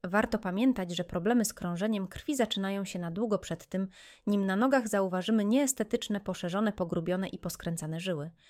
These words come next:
Jeśli więc znajdujemy się w grupie ryzyka, bacznie obserwujmy nasze ciało i sygnały, które nam ono wysyła. Im szybciej zgłosimy się z problemem do lekarza, tym prostsze i mniej inwazyjne będzie leczenie.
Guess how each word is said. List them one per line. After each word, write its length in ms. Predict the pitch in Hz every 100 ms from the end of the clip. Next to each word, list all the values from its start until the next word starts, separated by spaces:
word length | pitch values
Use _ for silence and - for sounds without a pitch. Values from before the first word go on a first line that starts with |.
| - - - _
Jeśli 240 | 185 -
więc 240 | 202 196 -
znajdujemy 520 | 170 185 175 208 277
się 120 | 262 185
w 60 |
grupie 320 | 175 240 214
ryzyka, 460 | 190 175 165 - - - _ _ _ _
bacznie 500 | 175 196 262 - 233
obserwujmy 540 | 208 - 190 190 196 185
nasze 260 | 175 170
ciało 400 | - 185 202 262 - - - -
i 100 | 214
sygnały, 500 | - 196 214 262 240
które 280 | - 196 185
nam 200 | 180 -
ono 220 | 180 175
wysyła. 500 | 175 - 160 - 175 _ _ _ _ _ _
Im 140 | 185 170
szybciej 400 | - 302 233 202
zgłosimy 420 | 185 180 233 214
się 140 | -
z 60 | -
problemem 480 | - 180 220 208 190
do 80 |
lekarza, 540 | 175 170 240 208 170 202 - - - -
tym 180 | 190
prostsze 440 | 185 277 311 - -
i 120 | 208
mniej 300 | 202 262 -
inwazyjne 520 | 233 185 170 190 190
będzie 280 | 175 175 175
leczenie. 520 | 170 165 - - -